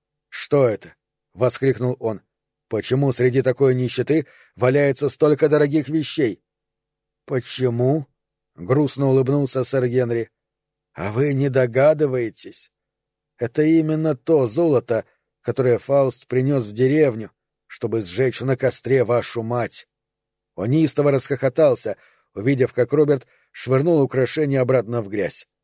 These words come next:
Он буквально задыхался от смеха. «Не мечите бисер перед свиньями!» —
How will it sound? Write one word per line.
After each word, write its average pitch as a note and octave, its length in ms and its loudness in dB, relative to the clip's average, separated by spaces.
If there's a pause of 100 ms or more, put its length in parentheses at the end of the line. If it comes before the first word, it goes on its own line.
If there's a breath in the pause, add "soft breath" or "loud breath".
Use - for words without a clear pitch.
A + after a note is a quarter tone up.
(300)
Он C3 240 2
буквально C#3 520 2
задыхался C#3 720 0
от G2+ 80 -4
смеха. G#2 400 -10 (480)
«Не G#3+ 280 0
мечите G3+ 720 2
бисер D#3 580 -2
перед D#3+ 320 2
свиньями!» — D#3 920 0